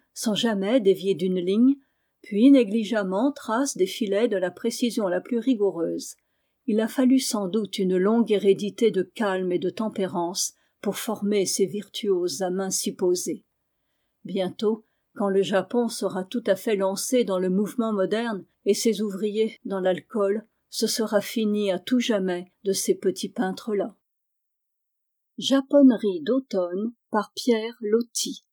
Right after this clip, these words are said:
Chapitre sept. Le temple du Daibutsu, du grand Bouddha, semble un temple pour rire, une énorme plaisanterie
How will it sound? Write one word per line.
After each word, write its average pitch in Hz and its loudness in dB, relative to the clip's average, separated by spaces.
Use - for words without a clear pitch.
Chapitre 262 0
sept. - 0
Le 233 4
temple 277 4
du 208 -4
Daibutsu, 247 2
du 165 0
grand 233 -2
Bouddha, 185 0
semble 285 2
un 233 -2
temple 277 2
pour 220 4
rire, 240 6
une 233 6
énorme 269 6
plaisanterie 180 2